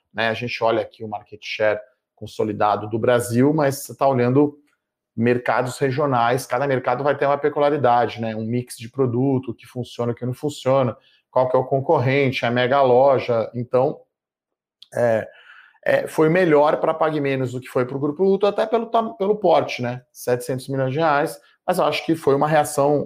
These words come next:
é, é, exagerada, na minha opinião, a queda ontem das ações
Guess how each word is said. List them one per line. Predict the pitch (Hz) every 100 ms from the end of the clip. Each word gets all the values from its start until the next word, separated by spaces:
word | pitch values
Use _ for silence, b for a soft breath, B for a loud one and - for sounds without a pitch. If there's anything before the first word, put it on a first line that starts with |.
| -
é, | 110 - 117 117
é, |
exagerada, | 107 120 131 127 117 127 113
na | 110
minha | 107 107
opinião, | - 107 104 110 123 _ _ _
a | 98
queda | - 127 131 127 107 101 _ _ _ _ _ -
ontem | 110 113 120
das | 117 120
ações | 123 - - 107 113 - -